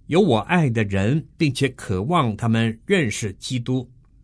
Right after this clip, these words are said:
但是神的国度是我的事业，唯有这个国家能行在神国度的旨意中，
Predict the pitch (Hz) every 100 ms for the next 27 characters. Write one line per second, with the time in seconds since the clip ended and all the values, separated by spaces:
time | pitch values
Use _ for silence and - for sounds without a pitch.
0 | _ - - - - - - - 185 151
1 | - 139 135 131 - - 131 160 202 -
2 | 104 117 170 269 202 - - 110 87 80
3 | 87 - - 85 107 - - - - -
4 | - - - - - - 160 214 147 135
5 | 240 185 127 - 117 139 165 156 156 -
6 | - - 120 135 180 175 - 143 175 143
7 | 110 - 117 180 - - 120 151 226 247
8 | 175 113 117 95 101 170 120 175 226